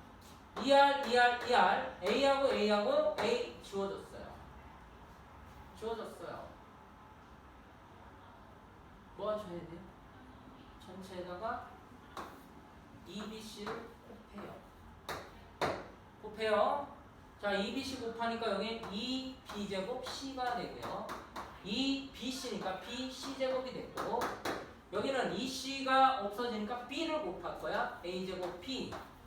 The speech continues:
A 제곱 C. 아, 잠깐만. 비 씨니까, 아, 잠깐만, 잠깐만. C를 곱하는 거 맞죠? 아, 이 C니까 B를 곱하는 거네요. B C 제곱,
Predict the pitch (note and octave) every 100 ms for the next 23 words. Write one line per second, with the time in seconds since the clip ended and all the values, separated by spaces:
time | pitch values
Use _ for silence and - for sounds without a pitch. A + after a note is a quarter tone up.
0 | - - - - - - - - F3 G#3
1 | G#3 G#3 G#3 - - C4+ C#4 C#4 - -
2 | - - - - - - - - - -
3 | - - - - - - - - E3 -
4 | - - D#3+ - - - - - F3+ F3+
5 | G#3+ G#3 F3+ F3+ F3 E3+ E3+ E3 E3 F#3
6 | - - D#3 D#3 - - - - - -
7 | - C#4 C4+ B3 G3 G#3 G#3 - A#3+ -
8 | B3 B3+ B3+ - - F#3 - - - -
9 | - G#4+ G#4+ G#4+ - D#4+ D#4 C4 A3+ -
10 | - - - - - - - - - A#3+
11 | E3+ F3+ A3+ G#3 - - C#4+ C4 F3 F3+
12 | E3+ D#3+ D3 D#3 - - - A#3+ C4+ C4+
13 | - - B3+ G#3 - - A3 A#3+ -